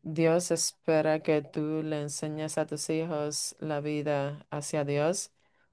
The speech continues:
¿Confiarás consistentemente la palabra de Dios a tus niños?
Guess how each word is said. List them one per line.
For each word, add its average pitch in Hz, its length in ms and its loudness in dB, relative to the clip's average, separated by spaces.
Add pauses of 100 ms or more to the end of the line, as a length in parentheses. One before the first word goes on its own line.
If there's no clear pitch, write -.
(340)
¿Confiarás 151 840 2
consistentemente 147 1300 -6 (140)
la 147 280 -2
palabra 143 420 0
de 143 80 2
Dios 143 320 0
a 143 80 -2
tus 143 260 -6
niños? 156 520 -4